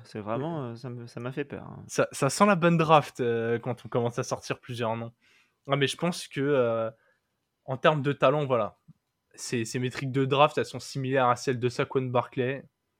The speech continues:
Speaker 2: Je vais pas, euh, j'ai, j'ai, je pense que j'ai pas besoin de vous rappeler la saison rookie de Saquon Barkley, c'était monstrueux. Je pense que s'il fait ne serait-ce que, euh,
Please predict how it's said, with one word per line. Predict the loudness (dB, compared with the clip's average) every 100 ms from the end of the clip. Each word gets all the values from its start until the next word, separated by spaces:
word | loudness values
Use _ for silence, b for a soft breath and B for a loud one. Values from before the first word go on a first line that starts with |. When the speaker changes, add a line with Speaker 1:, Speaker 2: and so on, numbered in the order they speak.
| _ _ -14
Speaker 2:
Je | -8
vais | -4 0
pas, | 2 4 4 2
euh, | 0 -2 -4 -4 -4 -4 -4 -8 -10 -18
j'ai, | -14 -12
j'ai, | -10 -12
je | -10
pense | -10 -8
que | -10
j'ai | -2
pas | -2
besoin | 0 -2 -4
de |
vous | -2 0
rappeler | 0 0
la | -4
saison | -6 -8 -8
rookie | -8 -10
de | -4
Saquon | -4 -4 -4
Barkley, | -4 -2 -6
c'était | -6 -8
monstrueux. | -6 -8 -12 -8 -8 -8 b b b b
Je | -18 -6
pense | -6 -4
que | -8
s'il | -6 -8
fait | -2 -2
ne | -2
serait-ce | 0 -2 -2 -4
que, | -2
euh, | 0 0 0